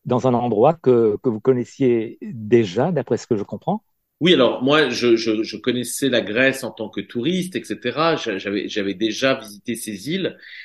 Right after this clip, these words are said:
Speaker 2: mais c'est d'ailleurs en allant visiter ces îles que j'ai eu l'idée d'écrire cette histoire, euh, et particulièrement en allant sur l'île d'Amorgos, puisque à Amorgos, je me suis rendu compte que,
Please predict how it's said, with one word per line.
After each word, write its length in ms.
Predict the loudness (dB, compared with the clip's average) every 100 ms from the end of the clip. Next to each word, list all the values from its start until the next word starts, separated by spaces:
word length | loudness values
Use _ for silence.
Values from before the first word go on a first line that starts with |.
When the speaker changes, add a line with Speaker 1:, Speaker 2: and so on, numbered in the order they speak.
| -8
Speaker 2:
mais 140 | -6
c'est 140 | 0 2
d'ailleurs 300 | 4 4 4
en 140 | 2
allant 320 | 2 2 2
visiter 380 | -2 -8 -6 -4
ces 320 | -2 -4 -4
îles 120 | -4 -2
que 120 | -2
j'ai 140 | -2
eu 60 | -4
l'idée 280 | -2 0 0
d'écrire 300 | 0 -4 -8
cette 200 | -10 -12
histoire, 580 | -6 2 2 2 -4 -18 -20 -20 -12 0
euh, 460 | 4 6 6 4 2
et 180 | 0 0
particulièrement 720 | -2 -4 -10 0 2 2 0
en 120 | 2
allant 260 | 2 2 0
sur 200 | 0 0
l'île 240 | 0 0
d'Amorgos, 720 | 2 2 0 2 4 4 0 -8
puisque 300 | -12 -4 2
à 320 | 2 2 0
Amorgos, 500 | 2 0 2 2 2
je 160 | 0
me 100 | -4
suis 180 | -4 -4
rendu 280 | -4 -4 -8
compte 320 | -4 -4 -4
que, 320 | 0 2 0